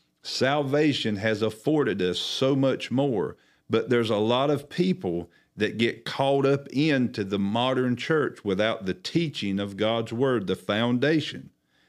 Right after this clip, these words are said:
You know, the Bible says that Jesus is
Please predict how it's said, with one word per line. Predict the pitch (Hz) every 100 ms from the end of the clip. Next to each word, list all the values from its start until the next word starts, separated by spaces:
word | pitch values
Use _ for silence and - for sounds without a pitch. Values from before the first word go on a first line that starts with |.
| _
You | 104
know, | 110 117
the | 110
Bible | 101 120 139 127
says | - 123 113
that | 104 110
Jesus | 92 117 143 131 131 123 - -
is | 151 156 110 90 90 -